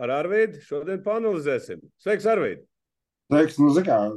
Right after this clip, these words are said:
Speaker 2: mēs varam teikt, ka hokejs beidzies, bet patiesībā hokejs nav beidzies, jā, jo, ā,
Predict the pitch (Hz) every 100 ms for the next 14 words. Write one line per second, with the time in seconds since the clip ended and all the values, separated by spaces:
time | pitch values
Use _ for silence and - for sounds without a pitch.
0 | 107 120 131 120 156 143 117 131 - 104
1 | 98 143 135 113 104 104 143 139 110 113
2 | 113 - - - - 143 113 90 92 -
3 | 78 - 98 117 117 98 92 90 87 85
4 | 85 - _ _ _ _ _ _ _ _
5 | 95